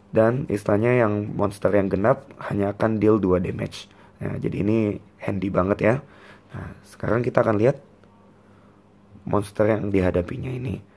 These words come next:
Oke, nah, terus dia flip satu per satu deh, kita lihat ya. Nah, ini powernya empat. Apakah ada logo yang bisa membunuhnya? Wah, nggak ada. Berarti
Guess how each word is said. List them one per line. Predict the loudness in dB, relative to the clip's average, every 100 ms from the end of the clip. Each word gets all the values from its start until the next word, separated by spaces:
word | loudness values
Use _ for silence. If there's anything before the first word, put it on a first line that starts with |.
| _ _
Oke, | 4 4 2 -14 -20 -12
nah, | -4
terus | -4 2
dia | 2 2
flip | -2
satu | -2 -2 -2
per | -2
satu | -2 0
deh, | 2 0 -4
kita | -10 -4
lihat | -4 -2
ya. | 0 0 -2 -14 -20 -20 -20 -20 _ _ _ -20 _
Nah, | -10 -8 -10 -14 -20 -20 -20 _ _ _ _ _ _ -20 -20 -20 -20 _ _
ini | 0 2
powernya | 4 4 4 4 0
empat. | 0 0 0 -6 -20 -20 -6
Apakah | -2 0 2 2
ada | 4 4 2 -6 -18 -18 -20 -14
logo | 0 2 4 2
yang | 2
bisa | 2 2
membunuhnya? | 2 2 2 2 2 -2 -20 -20 -20 -20 -20 -20 _
Wah, | -6 -2
nggak | 0 0
ada. | 0 -2 -6
Berarti | -4 0 2 2